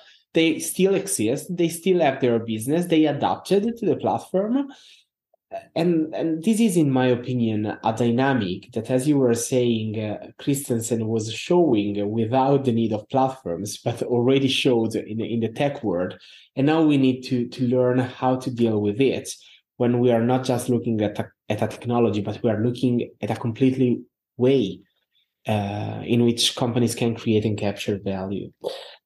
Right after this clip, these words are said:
Uh, this reasoning was actually, mm, pushing a question in, uh, in, in my head, uh, which is, uh,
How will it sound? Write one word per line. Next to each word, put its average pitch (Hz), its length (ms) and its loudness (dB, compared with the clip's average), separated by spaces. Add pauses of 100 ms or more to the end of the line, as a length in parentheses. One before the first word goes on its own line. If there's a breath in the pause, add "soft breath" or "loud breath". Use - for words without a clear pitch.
(120)
Uh, 92 220 -10
this 156 400 0
reasoning 143 580 4
was 117 220 2
actually, 117 640 2 (760)
mm, 107 440 -14 (680)
pushing 139 320 2
a 110 120 0
question 113 480 -2
in, 98 180 -8
uh, 92 220 -12
in, 107 180 -8
in 113 220 -8
my 113 160 0
head, 107 420 -4
uh, 98 60 -4 (100)
which 113 300 -6
is, 113 280 -2
uh, 113 280 0